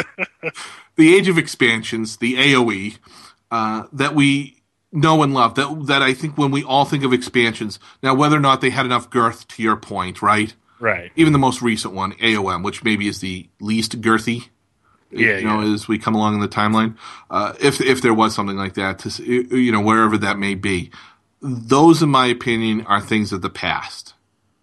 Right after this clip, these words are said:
Speaker 2: I, I, I don't think you're gonna see anything on that level of breadth again going forward. That it is
Speaker 1: Uh, I mean, I wouldn't say that 'cause we said we weren't gonna ever have Beast Lords, and look what we ended up with.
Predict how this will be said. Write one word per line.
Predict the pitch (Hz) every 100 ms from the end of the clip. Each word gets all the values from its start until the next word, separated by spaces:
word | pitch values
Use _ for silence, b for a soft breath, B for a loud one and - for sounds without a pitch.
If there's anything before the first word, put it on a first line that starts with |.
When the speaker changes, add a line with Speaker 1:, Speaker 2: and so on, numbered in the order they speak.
| _ _ _ _ -
Speaker 2:
I, | 82 - 120
I, | 120 113
I |
don't | 123 143
think | 147
you're | 143
gonna | 127 123
see | 117 - 113
anything | 113 110 117
on | 110 107 104
that | 107 101 98
level | 107 101 104
of | 98 -
breadth | - 101 95 - -
again | 104 95 92 71 90 - _ _ _ _ _ _ _ _
going | - 98 98
forward. | 92 98 92 90
That | - 104 104
it | 104
is | 104 104 156
Speaker 1:
Uh, |
I | 156 151 151 147 151
mean, | 156
I | 170
wouldn't | 180 180
say | 165 170 160
that | 139 123 131 127
'cause | - 120
we | 131
said | - 139 135
we | 131
weren't | 139 131
gonna | 127
ever | 131 127
have | 120 117 101
Beast | 120 120 -
Lords, | 104 107 107
and | 101 107
look | 120
what | 120
we | 110 107
ended | 107 101
up | 98 90
with. | 92 87 -